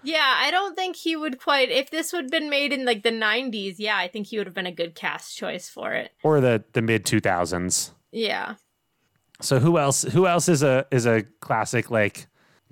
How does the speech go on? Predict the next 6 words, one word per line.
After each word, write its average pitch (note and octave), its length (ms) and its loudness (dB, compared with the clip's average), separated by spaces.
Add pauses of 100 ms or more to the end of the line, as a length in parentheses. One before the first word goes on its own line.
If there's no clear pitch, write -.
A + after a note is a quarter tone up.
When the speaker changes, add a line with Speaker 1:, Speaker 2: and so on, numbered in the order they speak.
(160)
Speaker 2:
Disney A2 720 4 (240)
middle A2+ 340 2
of G#2 80 2
the G#2 120 2
road? G2+ 520 4 (320)
Speaker 1:
Hmm. F3 240 -14